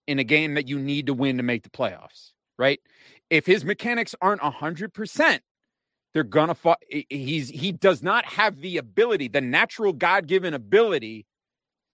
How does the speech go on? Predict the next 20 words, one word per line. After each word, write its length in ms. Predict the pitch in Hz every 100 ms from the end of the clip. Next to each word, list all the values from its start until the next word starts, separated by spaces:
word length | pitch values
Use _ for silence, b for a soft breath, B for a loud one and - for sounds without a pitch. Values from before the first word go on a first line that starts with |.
| _
to 360 | 165 143 127 - _ _ _ _
make 320 | 113 135 165
that 240 | 165 151 -
pass, 540 | 151 107 76 - - _ _ _
right? 220 | 127 139 _ _ -
To, 160 | 160 -
to, 160 | 147
to 200 | 131 -
make 280 | 127 120 165
that 200 | 170 156
pass 300 | 143 151 147
on 100 | 151
the 80 | 139
run. 260 | 143 107 82 b b
His 220 | 160 131
mechanics 480 | 165 - 175 165 -
have 180 | 156
to 100 | -
be 120 | 139 143
right. 340 | 131 120 -